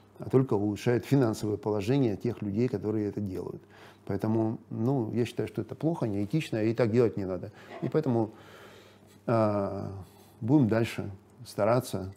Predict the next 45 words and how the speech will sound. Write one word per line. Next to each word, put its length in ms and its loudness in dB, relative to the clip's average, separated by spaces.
да. 280 0
А, 120 6
об 100 0
этом 160 -4
сказать, 220 -4
что 120 0
это 160 -2
тоже, 280 -2
э, 100 -10
потому 280 -6
что 140 -2
здесь 220 -2
В 160 8
М, 560 4
и 140 0
поэтому 400 2
это 120 0
говорил 320 4
не 100 10
Владимир 460 6
Валерьевич, 520 2
это 120 0
говорила 360 2
клиника. 720 2
То 80 -6
есть 160 -12
вот 100 -2
здесь, 140 2
смотрите, 320 8
есть 180 -2
В 140 4
М 300 4
есть, 220 -8
да, 160 -2
то 100 -12
есть 120 -14
эти 200 -10
чудики, 440 2
которые, 500 2
э, 520 0
как 160 -12
их 140 -18
называют, 360 -10
вот 160 -10
эти, 180 -8